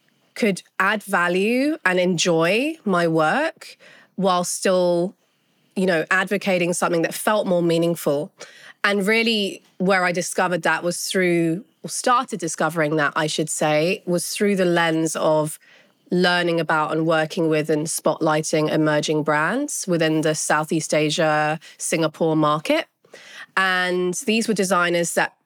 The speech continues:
were just very different in terms of, okay, size. These were all smaller businesses and smaller brands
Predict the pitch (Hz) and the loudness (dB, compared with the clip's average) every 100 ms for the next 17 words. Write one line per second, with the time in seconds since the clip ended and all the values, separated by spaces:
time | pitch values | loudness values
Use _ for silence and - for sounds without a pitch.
0 | - 185 185 180 285 349 - - - _ | -4 0 0 2 0 -2 -6 -8 -10 _
1 | _ _ _ _ _ 180 220 285 330 - | _ _ _ _ _ -2 2 2 2 0
2 | 196 - 214 170 - 175 175 - 180 170 | -2 0 -2 0 0 0 0 0 0 0
3 | 160 170 160 160 - - - - 190 196 | 0 2 2 0 -6 -16 -20 -6 -4 0
4 | 165 156 - 160 160 180 285 294 - 165 | 0 0 0 0 2 0 -2 -4 -2 -2
5 | 165 170 160 - 175 175 175 - - - | 0 0 0 0 0 2 0 -4 -8 0
6 | 185 180 190 175 160 170 165 175 170 165 | 2 2 0 0 -2 -2 -2 -2 0 -2
7 | - 180 180 170 156 147 175 185 - - | 0 2 0 0 0 0 0 -2 -4 -10